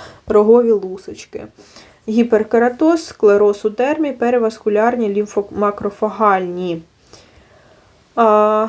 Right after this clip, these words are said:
інфільтрати і Л Е клітини. Запам'ятаємо, що Л Е клітини — це є системний червоний вовчак. Найбільш ймовірний в-, діагноз в цьому випадку — це системний червоний вовчак.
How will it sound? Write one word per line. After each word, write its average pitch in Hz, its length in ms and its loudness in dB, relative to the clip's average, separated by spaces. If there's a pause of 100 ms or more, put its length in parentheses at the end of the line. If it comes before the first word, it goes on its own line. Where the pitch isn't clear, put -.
інфільтрати 262 1000 -2
і 247 280 -2
Л 220 300 4 (120)
Е 226 180 0
клітини. 208 600 -6
Запам'ятаємо, 208 840 -2
що 196 160 -6
Л 202 200 2
Е 202 240 0
клітини — 247 580 -4
це 214 200 0
є 208 160 0
системний 247 720 -6
червоний 208 600 -2
вовчак. 202 680 -6 (640)
Найбільш 226 480 2
ймовірний 294 540 0
в-, 226 440 0
діагноз 208 540 -2
в - 120 -20
цьому 202 260 -2
випадку — 233 480 -2
це 226 260 -2
системний 208 540 -4
червоний 196 460 -4
вовчак. 190 600 -6